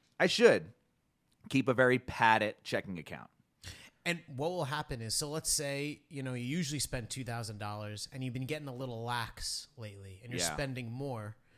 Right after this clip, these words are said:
Speaker 1: Yeah.
Speaker 2: Um, that will essentially
Speaker 1: Cover that.
Speaker 2: at, like, increase your average of what you spend a month and force you to maintain a bigger working capital account.
Speaker 1: Mm-hmm.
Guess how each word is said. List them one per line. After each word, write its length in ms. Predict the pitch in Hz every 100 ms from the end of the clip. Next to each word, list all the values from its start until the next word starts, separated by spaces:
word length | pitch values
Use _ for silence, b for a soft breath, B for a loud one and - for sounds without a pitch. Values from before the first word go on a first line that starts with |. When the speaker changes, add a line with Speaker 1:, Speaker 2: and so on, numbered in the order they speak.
| -
Speaker 1:
Yeah. 380 | 101 98 80 71
Speaker 2:
Um, 320 | 120 120 117 B B 127
that 280 | 160 165
will 200 | 151 156
essentially 800 | 143 - 156 156 - 127 117 131 - _ -
Speaker 1:
Cover 260 | 101 90
that. 80 | 76
Speaker 2:
at, 180 | 156 165
like, 160 | 160 -
increase 500 | 170 165 - 170 156
your 120 | 185 139
average 380 | 135 135 147
of 80 | 135
what 80 | 143
you 80 | 131
spend 280 | - 147 139
a 40 |
month 360 | 127 117 135 -
and 160 | 147 139
force 520 | - - 151 165 -
you 80 | 147
to 60 | 127
maintain 500 | 135 131 147 143 139
a 40 |
bigger 460 | 120 139 135 131 123
working 380 | 127 131 127
capital 400 | 123 139 151 131
account. 280 | 113 117 113
Speaker 1:
Mm-hmm. 260 | 98 95